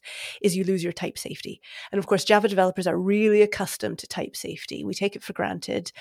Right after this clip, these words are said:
And so then when we lose it, we perhaps are extra vulnerable. Whereas in something like JavaScript, you know, they've kind of learned how to operate without type safety, <laughs> you know, so,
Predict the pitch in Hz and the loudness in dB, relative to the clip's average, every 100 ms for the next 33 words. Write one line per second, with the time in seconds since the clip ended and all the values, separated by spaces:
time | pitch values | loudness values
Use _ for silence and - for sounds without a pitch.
0 | - - - 190 185 180 175 175 175 214 | -16 -14 -6 -4 0 0 -2 -4 -2 2
1 | 208 180 180 - 180 180 - 175 160 - | 2 2 -2 -4 -6 -6 -4 -4 -4 -4
2 | - - 170 170 - - _ _ - - | -4 -4 -2 -4 -8 -20 _ _ -6 -4
3 | - 190 190 170 - 196 - - 214 196 | -2 0 0 -2 -6 -6 -10 -10 4 6
4 | 190 180 175 - 190 202 180 175 170 170 | 8 8 4 2 0 0 -2 -2 -2 -2
5 | - - _ _ _ - 226 220 175 - | -6 -20 _ _ _ -4 0 0 -2 -4
6 | - 170 - - - - 190 180 196 196 | -4 -4 -4 -12 -12 -2 0 2 4 2
7 | - 220 196 185 196 190 202 190 180 175 | 6 6 8 4 2 8 10 8 2 0
8 | 185 - 190 196 - - - - - - | 2 2 0 0 0 0 -4 -6 -6 -2
9 | 196 190 - 202 - - - - - 285 | 2 2 0 -2 -2 -2 -2 0 4 4
10 | 254 269 320 381 262 277 277 | 8 8 12 10 10 6 8